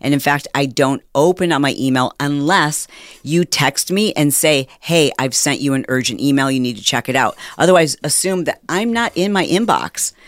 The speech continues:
It's a habit that I broke probably five years ago. And if I had to pick, like, one thing that has made the biggest difference in my daily productivity, it's this.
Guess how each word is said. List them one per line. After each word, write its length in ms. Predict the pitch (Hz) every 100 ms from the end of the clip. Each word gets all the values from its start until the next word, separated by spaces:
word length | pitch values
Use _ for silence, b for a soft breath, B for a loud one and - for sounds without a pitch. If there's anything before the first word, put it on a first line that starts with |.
| B B -
It's 180 | 156 -
a 40 |
habit 340 | 127 156 160 180
that 100 | 139
I 80 |
broke 420 | 127 135 143 147 _
probably 480 | - 131 143 131 123
five 420 | - 139 139 151
years 280 | 127 139 139
ago. 340 | 170 190 202 202 B B B _
And 260 | 156 151 147
if 140 | 156 170
I 80 | 180
had 80 |
to 60 | 185
pick, 200 | 175 170
like, 160 | 135 120
one 360 | 123 147 185
thing 420 | - 151 160 190 b b b _
that 100 | 151
has 140 | 139
made 140 | 151 135
the 60 |
biggest 540 | 113 _ 151 156 165 -
difference 500 | 139 156 165 170 -
in 220 | 139 135
my 220 | 131 127
daily 360 | 117 127 127 151
productivity, 640 | 147 139 135 139 139 180 190
it's 240 | 180 180
this. 440 | 131 190 - -